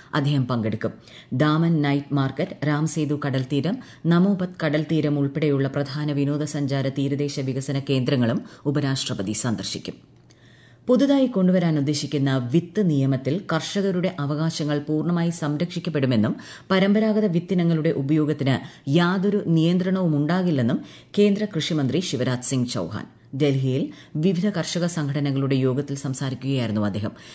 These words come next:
നിലവിലെ വിത്ത് നിയമം കാലഹരണപ്പെട്ടതാണെന്നും വ്യാജവിത്തുകൾ തടയാൻ പുതിയ നിയമം അനിവാര്യമാണെന്നും മന്ത്രി പറഞ്ഞു. എല്ലാ സംസ്ഥാനങ്ങളിലും സീഡ് സെക്യൂരിറ്റി ഫണ്ട് സ്ഥാപിക്കുമെന്നും മന്ത്രി അറിയിച്ചു.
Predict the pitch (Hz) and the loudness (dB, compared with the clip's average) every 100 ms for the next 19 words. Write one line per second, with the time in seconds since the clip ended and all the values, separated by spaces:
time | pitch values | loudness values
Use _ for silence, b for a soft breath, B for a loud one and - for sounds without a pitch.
0 | B 170 180 185 202 170 170 185 180 170 | B 4 4 4 2 0 0 2 4 2
1 | 196 - 170 165 185 185 175 170 151 143 | 0 -2 -2 0 0 0 0 -2 -2 -2
2 | 143 123 113 127 B B - 156 175 190 | 0 2 2 0 B B 0 2 2 0
3 | 202 202 196 185 185 165 147 160 117 104 | -2 -2 -2 -2 -2 -2 0 0 0 -2
4 | 143 160 175 156 151 151 - 139 143 160 | -2 0 2 2 2 0 -2 0 0 0
5 | 165 165 143 127 175 - 127 131 117 113 | 0 0 0 0 -2 -6 -2 0 0 -2
6 | 101 101 104 B B - 147 156 165 165 | -2 -2 -2 B B 0 2 2 -2 -4
7 | - 165 160 160 151 190 220 - 208 - | -2 -2 0 0 0 0 -2 -2 -4 -4
8 | 180 175 160 160 165 156 - 147 147 - | -4 -2 -2 -2 -2 -4 -2 -2 -2 -4
9 | 143 135 143 139 123 - B - 143 123 | -2 -2 0 0 0 -2 B -2 0 0
10 | 117 98 82 - 71 | -2 -4 -6 -10 -10